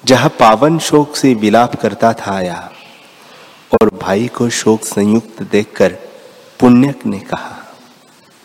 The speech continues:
हे भाई, शोक क्यों करते हो, जो वर्षा काल के मेघवत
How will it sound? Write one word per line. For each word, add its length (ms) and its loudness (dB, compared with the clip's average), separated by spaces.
हे 160 2
भाई, 400 -8
शोक 580 -2
क्यों 180 0
करते 480 -2
हो, 140 -18
जो 300 4
वर्षा 380 2
काल 280 2
के 200 -2
मेघवत 760 0